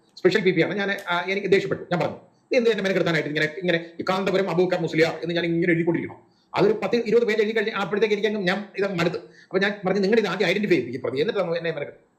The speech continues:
"അത് പ്രതിയല്ല പുള്ളി" എന്ന് പറഞ്ഞു. ഞാൻ പറഞ്ഞു, "പ്രതിയല്ലാത്ത ഒരാളെ കുറിച്ചാണോ ഇത് പറയുന്നത്?" അപ്പൊ ഞാൻ ഇത് ഈ തലയെക്കെട്ടുകാരൻ ഒരാൾ നിന്ന്, അത് ഈ, ആ, ഇദ്ദേഹത്തിന്റെ മകന്റെ father-in-law ആണെന്ന് പറയപ്പെടുന്നു, അങ്ങനെ പ്രതികളുള്ള ആൾ, അയാളായിരിക്കും ഇങ്ങനെ എന്ന് വിചാരിച്ചു ഞാൻ.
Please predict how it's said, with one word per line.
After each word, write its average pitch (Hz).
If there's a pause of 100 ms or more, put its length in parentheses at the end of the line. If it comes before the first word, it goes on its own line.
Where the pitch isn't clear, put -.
(180)
"അത് 143
പ്രതിയല്ല 147 (160)
പുള്ളി" 110
എന്ന് 175
പറഞ്ഞു. - (500)
ഞാൻ 185
പറഞ്ഞു, 240 (100)
"പ്രതിയല്ലാത്ത 247
ഒരാളെ 233
കുറിച്ചാണോ 202
ഇത് 180
പറയുന്നത്?" 160 (100)
അപ്പൊ -
ഞാൻ 185
ഇത് 247
ഈ 254
തലയെക്കെട്ടുകാരൻ 226
ഒരാൾ 214
നിന്ന്, 170 (120)
അത് 175
ഈ, 190 (280)
ആ, 156
ഇദ്ദേഹത്തിന്റെ 185
മകന്റെ 175
father-in-law 175
ആണെന്ന് 165
പറയപ്പെടുന്നു, 165 (140)
അങ്ങനെ 165
പ്രതികളുള്ള 190
ആൾ, 120 (400)
അയാളായിരിക്കും 160
ഇങ്ങനെ 139
എന്ന് 135
വിചാരിച്ചു 117
ഞാൻ. -